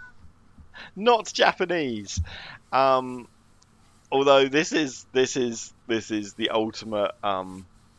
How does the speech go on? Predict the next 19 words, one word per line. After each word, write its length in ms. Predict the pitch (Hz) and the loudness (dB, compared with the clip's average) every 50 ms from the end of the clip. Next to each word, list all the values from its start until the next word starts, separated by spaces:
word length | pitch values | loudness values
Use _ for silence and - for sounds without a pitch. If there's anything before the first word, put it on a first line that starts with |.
| _ _ _ _ _ _ _ _ _ _ _ _ _ _ - | _ _ _ _ _ _ _ _ _ _ _ _ _ _ 2
art 280 | 107 104 101 101 - - | 4 4 6 4 2 2
house 600 | 101 110 107 104 104 104 - - - - - - _ - | 2 2 2 2 2 0 -4 -8 -8 -8 -8 -10 _ -4
film. 360 | 120 107 104 104 104 107 - - | -2 -2 -2 -2 -6 -8 -8 -8
I'm 120 | 110 110 | -6 -4
sorry, 320 | - - - 104 101 101 | -4 -2 -2 -2 -4 -4
mate. 280 | 98 101 101 104 98 - - - - - - - | -4 -4 -4 -4 -4 -8 -12 -16 -20 -14 -6 0
Um, 460 | 117 104 104 101 101 101 95 92 - - - - - - - - _ _ _ - - | 2 4 4 2 2 -2 -6 -12 -14 -16 -20 -20 -20 -20 -20 -20 _ _ _ -18 -10
this 200 | 117 127 131 - 143 | -8 -8 -8 -6 -4
is 260 | 120 120 120 - - - | -4 -4 -4 -6 -10 -10
a 120 | 110 107 | -10 -10
Thai 280 | - - 135 127 123 123 | -8 -4 -2 -2 -2 -2
film 240 | - - 113 110 110 | -2 -4 -6 -6 -6
called 220 | - 110 98 95 | -8 -12 -12 -8
Mary 380 | 113 127 139 151 151 151 151 139 | -2 2 4 4 4 4 2 0
is 140 | 131 - - | -2 -2 -2
Happy, 380 | 123 117 110 - - 98 92 95 | -4 -4 -4 -4 -8 -10 -6 -2
Mary 320 | 104 110 113 110 107 107 | 0 2 2 2 2 0
is 120 | 107 - | -2 -2
Happy, 440 | - 107 90 95 - 90 87 87 85 | -4 -8 -8 -8 -8 -10 -10 -10 -12